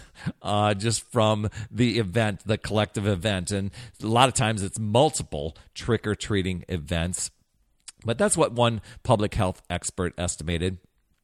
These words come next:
And adults themselves, they're, they're getting their own stash and their own festivities. There's the parties. I, I, I plan to go to a party tonight. So in all, Americans plan to spend, or typically spend, at least as of this recording, about two point six billion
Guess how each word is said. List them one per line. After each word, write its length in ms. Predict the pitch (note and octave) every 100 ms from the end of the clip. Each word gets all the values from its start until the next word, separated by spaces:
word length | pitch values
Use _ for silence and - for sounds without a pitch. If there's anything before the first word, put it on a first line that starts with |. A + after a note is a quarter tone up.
| _ _ -
And 120 | A2+
adults 360 | A#2+ G#2 D3 D3+
themselves, 560 | C#3+ B2 B2+ C3 F3+ C3+
they're, 200 | D3 E3 - - -
they're 160 | - F3
getting 280 | F#3+ G#3+ G3
their 140 | G#3+
own 200 | F3+ A3
stash 560 | - - C3+ D#3+ G3+ F3+
and 120 | D3
their 120 | D3
own 180 | D#3 F3+
festivities. 680 | - D#3+ - C#3 D#3 G#3 D#3
There's 220 | D3 F3
the 100 | -
parties. 500 | - C3+ D3+ G3+ A3
I, 140 | G2 -
I, 160 | G#2+ - G#2
I 60 |
plan 280 | - G#2 G#2+
to 60 | A2+
go 160 | A#2
to 120 | A#2+ B2
a 60 |
party 320 | A#2 B2+ C3+
tonight. 460 | C#3+ D#3+ F#3 - -
So 260 | - B2 A2+ - - - - - _ _ _
in 180 | F3 B3
all, 340 | - C3+ F#2+ -
Americans 800 | A2 C#3 F#3+ G#3 G3+ G#3+ F3+ - _ _ _ _ _ _ _ -
plan 300 | - B2 B2+
to 80 | C3+
spend, 540 | - - B2 G#2+ G2 F#2
or 120 | F2+
typically 480 | - E3 - F#2+ F2
spend, 580 | - - F2+ D#2 F2 F#2
at 140 | G2
least 300 | - G#2+ F#2+
as 180 | G2 E2
of 160 | F#2 D#2+
this 220 | A2 -
recording, 420 | G2 - F#2+ F2
about 320 | D#2+ G2 -
two 280 | - - C#3+
point 320 | C#3 D3 C3
six 260 | - C3+ -
billion 1000 | G#2 - - A2+ A#2 C3 C3+ C3+ C#3+